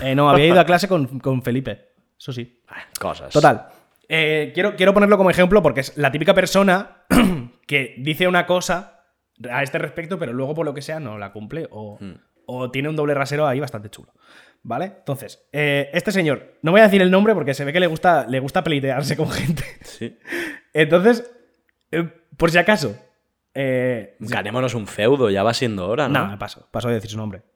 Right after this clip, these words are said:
Speaker 1: da igual. Total, este pavo salió en Salvados, hablando de impuestos, y el pavo, como, como jefe de una empresa pujante,
Speaker 2: Hmm.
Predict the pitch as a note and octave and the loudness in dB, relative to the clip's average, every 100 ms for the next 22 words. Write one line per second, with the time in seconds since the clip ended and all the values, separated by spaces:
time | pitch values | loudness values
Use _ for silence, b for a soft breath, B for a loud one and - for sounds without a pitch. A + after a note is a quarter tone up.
0 | _ _ G#2+ F2 - _ b b b b | _ _ -16 -16 -20 _ b b b b
1 | - C#3 C3 - E3 G3 G3+ F3+ C3 C#3+ | 0 4 4 2 2 4 4 2 0 -2
2 | D3 C#3+ C#3 A2 - _ _ _ _ _ | 0 0 0 -4 -12 _ _ _ _ _
3 | - - B2 C#3+ C3 A#2+ G2+ C3+ D3+ B2 | -20 -12 -8 -4 -4 -6 -6 -6 -4 -8
4 | - _ _ _ _ _ _ _ A2+ G#2 | -12 _ _ _ _ _ _ _ -14 -10
5 | A#2+ A#2 G2+ _ _ _ - A2+ G#2 G2 | -6 -6 -6 _ _ _ -12 -10 -10 -14
6 | - A#2+ A#2 G#2+ - _ _ _ - _ | -10 -6 -6 -8 -14 _ _ _ -20 _
7 | _ - C#3 C#3+ A#2 G#2+ A2 B2 A#2+ B2+ | _ -14 -10 -8 -8 -8 -8 -8 -6 -8
8 | B2 A2 A2 A#2+ B2+ A#2+ - _ _ G#2 | -8 -10 -10 -10 -10 -12 -18 _ _ -16